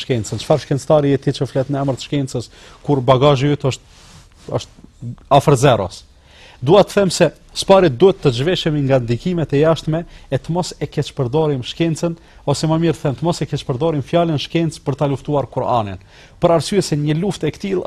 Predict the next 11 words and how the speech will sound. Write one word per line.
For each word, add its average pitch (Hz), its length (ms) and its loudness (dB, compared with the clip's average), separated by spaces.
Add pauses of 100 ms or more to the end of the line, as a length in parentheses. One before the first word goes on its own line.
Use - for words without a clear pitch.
është, - 180 -6 (320)
është - 160 -6
e 147 80 -4
pamundur, 190 480 2 (320)
ose 170 320 4
paraprakisht 190 640 2
është 147 160 -2
e 120 80 -2
gjykuar 151 460 2
për, 143 180 0 (320)
e, 131 160 -2